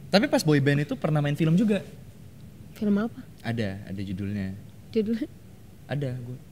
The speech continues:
Speaker 2: Oh, judulnya ada?
Speaker 1: Panjang, panjang.
Speaker 2: Ada apa dengan cinta?
Speaker 1: Enggak.
Speaker 2: Beda.
Speaker 1: Ada emang film yang buat kita bertuju.
Speaker 2: Oh iya?
Speaker 1: Yes.
Speaker 2: Oh, kayak yang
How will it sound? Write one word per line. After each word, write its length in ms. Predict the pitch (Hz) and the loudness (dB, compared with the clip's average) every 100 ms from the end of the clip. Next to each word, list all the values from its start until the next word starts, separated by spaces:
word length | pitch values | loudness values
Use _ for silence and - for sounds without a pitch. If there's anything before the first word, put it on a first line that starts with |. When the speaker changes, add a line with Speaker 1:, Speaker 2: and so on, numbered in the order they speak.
| - - - | -20 -20 -4
Speaker 2:
Oh, 100 | - | 6
judulnya 320 | 311 285 359 294 | 8 10 12 12
ada? 160 | 233 220 | 12 12
Speaker 1:
Panjang, 260 | 202 214 | 10 4
panjang. 320 | 185 196 190 180 - - | 2 4 4 2 -2 4
Speaker 2:
Ada 420 | 240 233 233 277 302 | 10 12 12 12 12
apa 200 | 349 349 359 | 12 12 12
dengan 420 | 359 359 359 349 | 12 12 12 12
cinta? 500 | 277 233 226 311 381 539 - - - 440 339 302 | 12 12 12 12 12 10 0 -14 2 4 4 6
Speaker 1:
Enggak. 200 | 262 269 | 8 10
Speaker 2:
Beda. 300 | 277 233 202 208 - - | 10 10 8 4 -8 -4
Speaker 1:
Ada 200 | 135 139 139 | 2 4 4
emang 200 | 139 135 | 4 0
film 220 | 135 135 131 | -2 -2 0
yang 120 | 131 | 0
buat 140 | 127 | -2
kita 160 | - 123 | -2 -2
bertuju. 520 | 123 120 131 123 120 - - - - - - - - | -2 -2 -2 -2 -6 -8 -18 -20 -20 -16 -14 -14 2
Speaker 2:
Oh 160 | 359 523 392 | 10 10 12
iya? 340 | 202 226 233 | 12 12 12
Speaker 1:
Yes. 360 | - 110 110 - | 8 4 0 6
Speaker 2:
Oh, 720 | 339 370 392 403 403 403 392 | 10 12 10 10 10 8 8
kayak 400 | - 320 311 302 | 10 10 12 12
yang 180 | 294 294 | 12 10